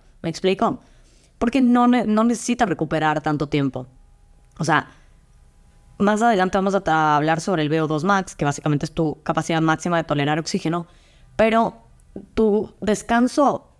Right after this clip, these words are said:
en tu V O dos max, que ya es tu capacidad máxima, debería ser máximo de tres minutos. Entonces, si estás descansando mucho más de ese tiempo, como que no estás haciendo,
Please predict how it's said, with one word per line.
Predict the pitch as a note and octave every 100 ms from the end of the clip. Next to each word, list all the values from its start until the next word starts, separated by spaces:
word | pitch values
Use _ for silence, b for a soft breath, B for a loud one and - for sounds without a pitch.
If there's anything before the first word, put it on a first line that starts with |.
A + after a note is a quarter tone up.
| _
en | - G3
tu | F#3
V | E3+ A3
O | A#3
dos | G#3 G3
max, | G3+ F3+ -
que | D#3+
ya | F3+
es | F#3
tu | -
capacidad | F#3 E3+ F3+ F3+
máxima, | F#3+ G3 - G3
debería | E3 F3+
ser | F#3
máximo | F#3+ - A3
de | D#3+
tres | F3+ F#3
minutos. | F3+ G#3 D3+
Entonces, | C#3 D3+ D3+ B B B B
si | -
estás | F#3+ A#3+
descansando | A#3 - F#3+ F#3
mucho | E3+ G3+ A#3+ B3 G3
más | D#3+ D3+ - - _
de | D#3+ F3+
ese | -
tiempo, | - F#3+ G#3 -
como | G3+ D#3+
que | D3
no | E3
estás | G3 - G#3+
haciendo, | G3 F3 E3+ F3 -